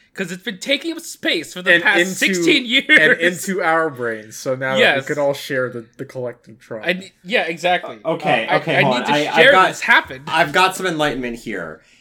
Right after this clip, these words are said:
Speaker 3: In the credits on I M D B, everyone, like, is listed as credited for voice only. So, you know, like, uh,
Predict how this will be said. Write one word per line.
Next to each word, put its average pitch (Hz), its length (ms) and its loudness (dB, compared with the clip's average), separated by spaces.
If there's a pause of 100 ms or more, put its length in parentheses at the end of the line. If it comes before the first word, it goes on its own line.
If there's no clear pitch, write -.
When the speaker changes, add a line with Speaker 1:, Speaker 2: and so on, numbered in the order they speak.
(140)
Speaker 3:
In 202 180 -2
the 240 100 0
credits 143 520 0
on 135 100 -4
I 151 280 -2
M 165 120 -4
D 143 180 0
B, 98 540 -8 (560)
everyone, 180 680 2
like, 127 500 -2 (220)
is 147 160 -4
listed 147 420 -2
as 123 400 2
credited 147 460 0
for 113 320 -2
voice 107 720 -6
only. 98 680 -10 (460)
So, 107 800 -2 (440)
you 135 120 -8
know, 113 200 -6
like, 107 440 -8
uh, 107 540 -6